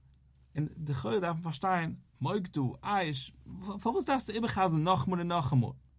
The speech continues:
Na wo, es will die Gemur sagen, jedes Mal, wenn der Teure habt und noch mal eine Sache soll sagen, meint es noch eine andere Sorte Maruche. Und das geht die Gemur jetzt mal so besagen. Oma Ku, ah, du kriegst den ersten Pusik steht dort,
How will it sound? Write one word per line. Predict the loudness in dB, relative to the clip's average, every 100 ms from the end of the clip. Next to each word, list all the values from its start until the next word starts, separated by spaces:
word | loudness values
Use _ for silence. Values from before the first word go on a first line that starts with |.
| -20 _ _ -20 _
Na | 2 4
wo, | 4
es | 4
will | 2 4
die |
Gemur | 6 6 6
sagen, | 4 4 4 2 -2 -12 -20 -6
jedes | 0 0 0 0
Mal, | 0 2
wenn |
der | 0
Teure | 0 0 0 -2
habt | -2 -2
und | -2
noch | 0 -2
mal | -2
eine | 0
Sache | 2 2
soll | 2 2 4
sagen, | 4 4 2 0 -8 -20 -14 0
meint | 4 6 4
es | 0
noch | 2 2 2
eine | 0
andere | 2 2
Sorte | 2 2 2 0
Maruche. | -2 -2 -6 -10 -14 -20 -20 -20 _ _
Und | -6 -4
das | 0
geht | 4 4
die |
Gemur | 6 4
jetzt | 6
mal | 6 6
so | 4
besagen. | 0 -6 -8 -2
Oma | 2 2
Ku, | 4 2 2 0 -20 -20 -10
ah, | -4
du | -2
kriegst | -2 0
den | 0
ersten | 2 0 0
Pusik | 2 2 0 -2
steht | 0 0 2
dort, | 2 2